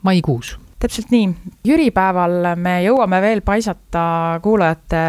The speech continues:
Speaker 2: ette ühe digisingli. Kui meil juba on siin selline erakordne aeg, siis tasub teha neid rohkem. Nii et, äh, Leskede kantri, selline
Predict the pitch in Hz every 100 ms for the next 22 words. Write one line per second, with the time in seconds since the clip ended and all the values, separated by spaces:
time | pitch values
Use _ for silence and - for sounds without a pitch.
0 | 160 160 160 196 202 - 165 175 175 175
1 | 254 190 190 220 180 160 156 160 262 277
2 | 208 202 208 269 226 175 165 165 165 185
3 | 180 160 160 170 165 165 220 196 - -
4 | 160 - - 208 190 - 160 180 156 147
5 | 143 294 311 - 202 208 - 175 170 _
6 | - 175 170 170 233 247 180 165 196 233
7 | - 165 156 165 - 175 165 160